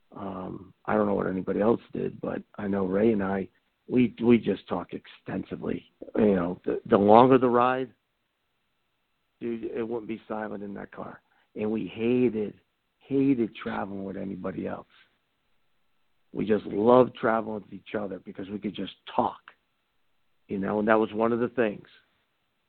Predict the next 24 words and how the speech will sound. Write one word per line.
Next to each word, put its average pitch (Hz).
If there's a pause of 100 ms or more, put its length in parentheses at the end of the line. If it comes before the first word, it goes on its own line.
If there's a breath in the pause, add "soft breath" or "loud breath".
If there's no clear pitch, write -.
(120)
If 95
you 98
got 95 (120)
something 127
to 147
say 127 (640)
about 107
anybody, 127 (960)
you -
say 110
it 110
to -
your 135
partner, 135 (640)
say 110
it 104
in 107
the 104
car 101
when 92
you 90
two 95
are 92
alone. -